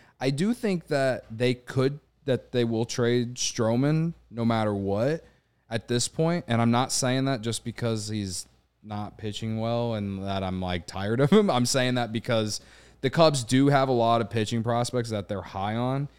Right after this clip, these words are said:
and I think that they wanna give some of these guys an opportunity. Now, the difference between that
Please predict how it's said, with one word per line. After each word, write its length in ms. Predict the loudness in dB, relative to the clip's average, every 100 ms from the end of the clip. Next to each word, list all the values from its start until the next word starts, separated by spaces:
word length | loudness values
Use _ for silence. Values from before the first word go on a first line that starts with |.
| _ _ -10
and 160 | -6
I 80 | -4
think 340 | -4 -4 -2 -2
that 180 | -2
they 120 | 0 -2
wanna 360 | -2 -2 -2
give 500 | -2 -4 -4 -8 -16 -10
some 220 | -6 -4
of 60 | -4
these 180 | -6
guys 260 | -4 -4 -4
an 100 | -6
opportunity. 800 | -8 -10 -12 -8 -4 -2 -2 -2 -8 _ _ _ _ -6
Now, 120 | -4
the 120 | -2
difference 360 | 2 2 2 -2
between 500 | -4 -4 -2 -2 -2
that 520 | 2 4 4 0 -6